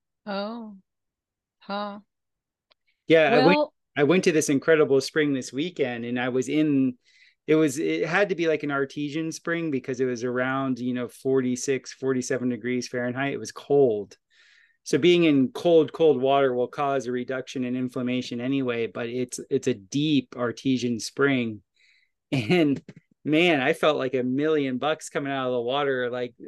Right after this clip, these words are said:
Speaker 2: uh, we were on the riverbed for, like, six hours, and it was just excellent. Like, the, all the swelling in my body was gone. Um, I still had the excess weight, but, like, the, you know, the puffiness, like, the redness,
Speaker 1: Yeah.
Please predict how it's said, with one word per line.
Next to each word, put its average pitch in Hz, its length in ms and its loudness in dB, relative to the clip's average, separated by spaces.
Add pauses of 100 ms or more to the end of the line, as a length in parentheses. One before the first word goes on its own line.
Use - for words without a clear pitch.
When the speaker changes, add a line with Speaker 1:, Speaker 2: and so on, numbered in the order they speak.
(120)
Speaker 2:
uh, 139 180 -2 (400)
we 147 240 4
were 147 80 8
on 139 120 6
the 127 120 2
riverbed 135 600 4
for, 127 120 -6
like, 120 180 -4
six - 300 -2
hours, 120 580 0
and 120 140 -6
it 139 160 -4
was 127 180 -4
just 120 300 -4 (320)
excellent. 120 680 -4
Like, 117 260 -8
the, 127 220 0
all 147 400 6
the 127 100 2
swelling 131 640 0
in 113 100 -8
my 113 120 -8
body 113 380 -4
was 107 160 -6
gone. 104 480 -6 (880)
Um, 117 400 -6
I 143 80 0
still 170 200 4
had 147 140 2
the - 140 -2
excess 131 420 -4
weight, 123 640 0
but, 127 160 -4
like, 120 180 -6
the, 123 260 -2
you 143 120 2
know, 139 100 4
the 117 140 0
puffiness, 147 760 -2
like, 113 220 -6
the 117 100 -4
redness, 127 460 0
Speaker 1:
Yeah. 214 240 -4